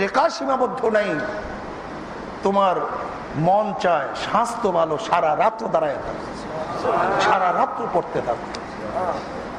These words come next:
যেখানে রমজান মাসে নফলকে আল্লাহ পাক ফরজের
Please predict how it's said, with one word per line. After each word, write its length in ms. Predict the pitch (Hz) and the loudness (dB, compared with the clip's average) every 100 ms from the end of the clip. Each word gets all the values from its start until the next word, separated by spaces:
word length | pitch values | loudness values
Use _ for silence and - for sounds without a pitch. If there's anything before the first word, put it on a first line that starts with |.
| 135 | -2
যেখানে 380 | 175 208 214 208 190 147 - - - - - - - | 0 2 2 2 -2 -2 -6 -8 -8 -6 -6 -2 2
রমজান 380 | 185 185 214 254 226 | 2 2 2 4 2
মাসে 280 | 214 - 208 165 170 185 | 2 2 2 2 2 2
নফলকে 460 | 202 285 277 - | 2 2 0 2
আল্লাহ 240 | 220 214 190 | 2 2 2
পাক 180 | 208 185 - - - - - | 4 4 0 -4 -6 -4 0
ফরজের 360 | 202 214 285 | 2 2 0